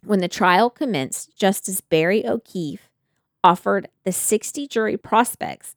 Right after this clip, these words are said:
the option of being excused due to the nature of the photographic evidence which was going to be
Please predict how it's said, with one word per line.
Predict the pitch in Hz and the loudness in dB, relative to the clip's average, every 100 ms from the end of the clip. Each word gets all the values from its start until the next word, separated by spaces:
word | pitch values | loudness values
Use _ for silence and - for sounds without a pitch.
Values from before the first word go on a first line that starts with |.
| _ | _
the | - - | -8 -2
option | 185 196 - 208 | 0 0 -2 -4
of | - | -4
being | - 175 214 | -2 -2 -2
excused | - - - 277 220 156 - - - _ _ _ _ | -4 -10 -10 -4 -2 -2 -4 -10 -12 _ _ _ _
due | - 202 | -4 -2
to | 214 208 | -2 -4
the | 196 | -2
nature | 165 156 160 - 202 | -2 -2 -2 -2 -4
of | - 170 | -4 -6
the | 175 | -10
photographic | - 208 214 202 170 - 160 - _ _ - | -6 -4 0 2 2 2 -6 -8 _ _ 4
evidence | 202 185 110 110 - - _ _ _ | 4 4 0 -6 -10 -12 _ _ _
which | 170 151 - | -2 -2 -2
was | 156 | -8
going | - 151 147 | -6 -6 -6
to | - | -8
be | - 107 101 185 | -8 -8 -8 -12